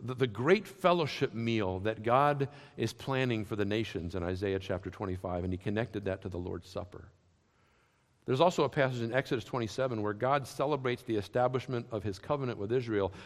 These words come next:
by basically inviting the elders of the people halfway up Mount Sinai to have dinner with him.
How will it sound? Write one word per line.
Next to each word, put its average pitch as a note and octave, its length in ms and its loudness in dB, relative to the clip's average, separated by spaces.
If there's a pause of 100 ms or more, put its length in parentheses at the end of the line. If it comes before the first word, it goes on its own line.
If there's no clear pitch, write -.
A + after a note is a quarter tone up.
(140)
by A#2+ 140 4
basically C3+ 480 2
inviting A#2+ 500 4
the A2+ 160 0
elders B2+ 300 2
of A2+ 100 -2
the A2 80 0
people G#2+ 420 -2 (200)
halfway C#3+ 500 4
up A#2+ 220 2
Mount A#2 240 2
Sinai A#2 460 2
to A2+ 140 -2
have G#2 200 0
dinner A#2 200 2
with F#2+ 160 2
him. E2 220 -4